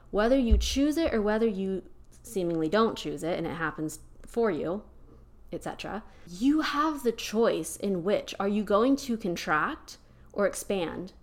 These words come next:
in this scenario, in this moment, in this experience. When I got let go from one of my clients a few weeks ago, immediately I felt myself contract.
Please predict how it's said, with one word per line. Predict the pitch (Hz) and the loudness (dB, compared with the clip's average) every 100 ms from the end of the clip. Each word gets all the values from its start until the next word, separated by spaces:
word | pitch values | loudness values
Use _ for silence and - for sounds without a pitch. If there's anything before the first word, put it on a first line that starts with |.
| - | -6
in | 180 | -2
this | 170 | -2
scenario, | 170 180 165 - - - | -4 -6 -6 -6 -6 -6
in | - 180 | -4 -2
this | 175 175 | -4 -4
moment, | 151 156 - | -4 -2 -4
in | 165 | -4
this | 160 151 | -4 -6
experience. | - - - - - - - - - - - - - - - | -12 -10 -10 -10 -14 -18 -18 -20 -20 -20 -20 -20 -20 -20 -4
When | 196 | 2
I | 208 | 2
got | 214 247 269 | 6 6 6
let | 220 214 185 | 4 2 2
go | 190 175 170 170 | 2 4 4 4
from | 170 - 180 175 | 0 -2 0 0
one | 175 175 | 0 0
of | 185 | 0
my | 170 | -4
clients | - 185 151 143 170 - | -4 -4 -4 -4 -8 -8
a | |
few | - 180 | -6 -4
weeks | 165 - - | -2 -4 -10
ago, | - - - - - - - - | -12 -10 -10 -12 -20 -20 -10 2
immediately | 240 247 254 247 226 190 170 170 | 6 8 8 6 4 2 2 0
I | - | -2
felt | 180 170 151 | 0 0 2
myself | 165 165 160 | -2 -2 -6
contract. | - 156 185 - - - | -6 -8 -6 -8 -10 -18